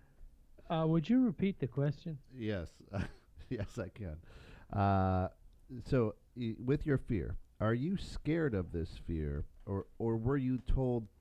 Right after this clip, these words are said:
Speaker 2: from someone else that this is s-, scary and you should be fearful of it? Uh, so are you adopting someone else's fear? Uh, if so, why?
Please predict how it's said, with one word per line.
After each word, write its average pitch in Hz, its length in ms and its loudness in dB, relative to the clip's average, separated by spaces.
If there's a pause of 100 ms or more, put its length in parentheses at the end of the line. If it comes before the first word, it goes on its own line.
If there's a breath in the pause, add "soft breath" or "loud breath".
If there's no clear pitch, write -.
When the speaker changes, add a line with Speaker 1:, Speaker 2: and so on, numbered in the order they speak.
(220)
Speaker 2:
from 101 180 0
someone 107 320 -2
else 98 200 2
that - 200 -4
this 104 220 0
is 90 160 0
s-, - 200 -8 (320)
scary 98 520 4
and 92 100 0
you 92 80 2
should 92 220 0
be 85 140 -2 (100)
fearful 85 400 2
of 85 120 2
it? 69 140 -4 (560 loud breath)
Uh, 90 260 4
so 117 220 4
are 113 80 6
you 117 240 4
adopting 104 720 0 (260)
someone 113 520 0
else's 95 560 -2 (100)
fear? 87 540 4 (1500 soft breath)
Uh, 85 340 4
if 98 200 0
so, 98 200 2
why? 87 420 0